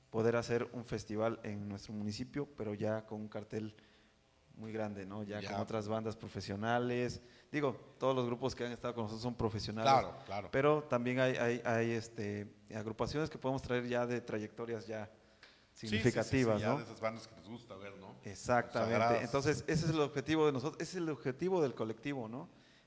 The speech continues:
Speaker 1: ¿Por qué? Porque una vez trayendo ya, este, otro tipo de, de eventos más masivos, también nos va a dar la pauta para incluso nosotros to-, poder, eh, presentarnos o, o por, como, como le decimos nosotros,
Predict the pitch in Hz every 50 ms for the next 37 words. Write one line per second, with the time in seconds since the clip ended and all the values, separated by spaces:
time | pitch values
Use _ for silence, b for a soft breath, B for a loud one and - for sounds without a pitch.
0 | B _ _ - 147 156 - 208 208 208 - 180 170 165 - 143 143 139 139 139
1 | 139 - - - - - - 147 147 165 165 156 156 147 - 156 143 139 143 143
2 | 143 147 143 131 135 135 135 139 135 135 131 123 113 107 - - - - 110 104
3 | 104 104 104 104 107 107 - - - - - _ _ - - - - - 117 -
4 | 123 117 - 135 127 - 131 127 117 113 107 104 98 - - B B B B B
5 | B B _ _ 107 110 113 117 117 120 127 110 120 120 120 123 123 113 - 123
6 | 120 113 123 123 123 - - B B B B B B - 110 107 113 120 123 120
7 | 120 113 117 117 117 117 117 117 117 113 - 113 110 107 - 113 104 - 110 107
8 | 104 110 110 - - - - - - - 110 104 - 120 113 - 127 110 107 101
9 | 104 104 110 - - 101 - - 104 - - 117 110 110 120 127 131 131 123 131
10 | - - - - - - 113 107 104 - - 104 101 110 107 104 - 117 120 123
11 | 120 120 120 117 110 127 117 110 110 107 101 - 107 110 - - 110 107 - -
12 | 110 107 107 107 107 107 - - 110 113 113 110 107 104 123 127 131 120 110 104
13 | 131 127 127 120 110 B